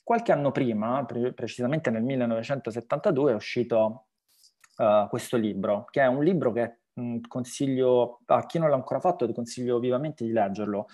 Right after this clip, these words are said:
eh, perché è appunto un, un riferimento ancora molto importante per chi si occupa di, di fare progettazione. Ed è Design for the Real World di, eh,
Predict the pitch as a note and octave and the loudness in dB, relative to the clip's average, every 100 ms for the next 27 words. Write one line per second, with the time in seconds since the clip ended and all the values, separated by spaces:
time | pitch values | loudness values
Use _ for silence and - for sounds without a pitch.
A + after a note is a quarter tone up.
0 | - - - _ A#2+ A2+ A2 - - - | -20 -20 -20 _ 2 4 4 4 0 0
1 | C3 B2 A2 A#2+ A#2 A#2 A#2 A2+ A2+ A#2+ | -2 -4 -4 -4 -2 -2 -2 -2 -2 -4
2 | B2 C3 C#3+ D#3+ C3+ A2+ C#3+ B2+ C#3 C#3 | -4 -4 -4 -4 -6 0 2 2 0 -2
3 | - A#2 A#2 A2 - G2 F#2 G#2 G#2 - | -4 -8 -6 -6 -6 -8 -8 -12 -10 -10
4 | G#2+ A2+ G#2 - G#2+ G#2+ G#2+ A#2+ A2+ A2 | -6 -6 -6 -6 -6 -4 -8 -8 -6 -6
5 | G#2 G2 G2 G#2 G#2+ - - G2 G2 G#2 | -6 -8 -10 -12 -16 -14 -10 -10 -10 -12
6 | - C3 B2+ B2 C3 D3 D3 - C3 A2+ | -6 0 0 0 0 0 0 -2 -2 0
7 | A#2+ A#2+ A#2+ A#2 A2+ A2 A2 G#2 G2+ | 0 0 2 2 2 0 -4 -6 -8